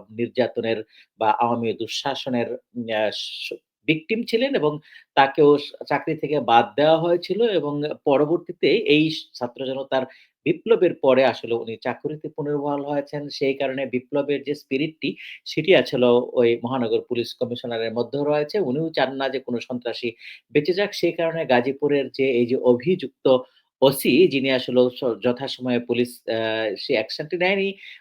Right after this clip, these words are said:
বা ছাত্রদেরকে উদ্ধার করতে আগিয়ে আসেনি, তাকে প্রত্যাহার করা হয়েছে। অ-, অর্থাৎ সাসপেনশন এ, উম,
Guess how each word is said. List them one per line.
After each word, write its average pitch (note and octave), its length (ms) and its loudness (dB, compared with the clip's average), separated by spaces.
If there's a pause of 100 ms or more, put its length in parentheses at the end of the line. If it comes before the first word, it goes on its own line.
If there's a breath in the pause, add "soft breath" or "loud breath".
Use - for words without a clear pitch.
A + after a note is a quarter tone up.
বা B2+ 180 4
ছাত্রদেরকে B2+ 540 -4
উদ্ধার B2 360 2
করতে - 260 -4 (100)
আগিয়ে C3+ 320 4
আসেনি, D3+ 420 0
তাকে A#2+ 360 0
প্রত্যাহার D3+ 480 -2
করা E3 220 2
হয়েছে। D#3+ 340 -2 (960)
অ-, B2 240 -2 (400)
অর্থাৎ A#2+ 420 -4
সাসপেনশন F#3+ 680 -4 (140)
এ, F#3 100 -2 (340)
উম, D3+ 140 -10